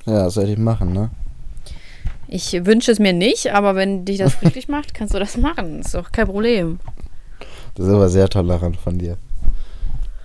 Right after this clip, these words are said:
Speaker 1: Dass du deine eigenen Wünsche da so zurücknimmst.
Speaker 2: Ja, ähm, ich
Speaker 1: Weißt
Speaker 2: bin
Speaker 1: du, was
Speaker 2: schon
Speaker 1: mir
Speaker 2: nett.
Speaker 1: vorhin aufgefallen ist?
Speaker 2: Dass ich nett
Speaker 1: Ähm,
Speaker 2: bin?
Speaker 1: ja, das wollte ich
Speaker 2: Dass ich
Speaker 1: grad
Speaker 2: lustig
Speaker 1: wirklich
Speaker 2: bin?
Speaker 1: sagen.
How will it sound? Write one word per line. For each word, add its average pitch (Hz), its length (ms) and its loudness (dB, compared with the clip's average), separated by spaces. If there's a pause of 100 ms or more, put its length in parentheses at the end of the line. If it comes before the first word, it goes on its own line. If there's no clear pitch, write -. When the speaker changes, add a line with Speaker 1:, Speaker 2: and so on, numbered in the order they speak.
(120)
Speaker 1:
Dass - 200 -8
du 98 260 2
deine 92 380 2
eigenen 98 480 0
Wünsche 101 320 -2
da 95 260 0 (100)
so 95 200 -4
zurücknimmst. 90 720 -6 (2500)
Speaker 2:
Ja, 202 340 0 (240)
ähm, 175 600 -4 (280)
ich - 60 4
Speaker 1:
Weißt - 160 8
Speaker 2:
bin - 60 4
Speaker 1:
du, - 40 4
was 147 60 4
Speaker 2:
schon 135 80 6
Speaker 1:
mir 131 60 6
Speaker 2:
nett. 233 100 2
Speaker 1:
vorhin 131 180 2
aufgefallen 120 560 6
ist? 123 220 2 (440)
Speaker 2:
Dass - 140 -2
ich 85 60 -6
nett 104 140 4
Speaker 1:
Ähm, 110 140 8
Speaker 2:
bin? 110 220 4 (1300)
Speaker 1:
ja, 120 220 8 (200)
das 98 160 -2
wollte 113 160 6
ich - 80 -2
Speaker 2:
Dass 117 80 4
ich - 20 2
Speaker 1:
grad 101 40 0
Speaker 2:
lustig 123 220 2
Speaker 1:
wirklich 110 80 -2
Speaker 2:
bin? 117 80 8
Speaker 1:
sagen. 104 280 6